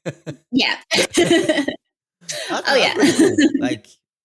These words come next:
Speaker 2: Animal, like, Animal Crossing is something, uh, many things have been playing. So, like, I s-,
Speaker 1: Oh,
Speaker 2: I
Speaker 1: my
Speaker 2: know when
Speaker 1: little
Speaker 2: you mention little things like that, I know what,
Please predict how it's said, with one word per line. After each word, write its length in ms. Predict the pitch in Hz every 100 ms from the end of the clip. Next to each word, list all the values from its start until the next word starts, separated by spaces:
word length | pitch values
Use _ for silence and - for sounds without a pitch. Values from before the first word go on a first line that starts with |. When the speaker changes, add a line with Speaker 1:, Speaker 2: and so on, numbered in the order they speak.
| _
Speaker 2:
Animal, 320 | 147 160 151 110
like, 160 | 117 113
Animal 260 | 131 127
Crossing 320 | 120 120 - 110
is 80 |
something, 480 | 113 104 104 101 95
uh, 160 | 95 92
many 240 | 95 95
things 300 | 87 95 92
have 80 | -
been 140 | 90 85
playing. 440 | 90 90 90 92 _ _ _ _ _ _ _ _
So, 80 | 104
like, 200 | 98 95 - _ -
I 120 | 110
s-, 140 | 110 156
Speaker 1:
Oh, 40 |
Speaker 2:
I 80 | 127
Speaker 1:
my 60 | 120
Speaker 2:
know 160 | 135
when 80 | 131
Speaker 1:
little 140 | 135 135
Speaker 2:
you 60 |
mention 420 | 135 135 131 127 123
little 200 | 98 95
things 280 | 104 101
like 140 | 107 104
that, 200 | 95 82
I 60 |
know 280 | 110 113 110
what, 340 | 110 117 -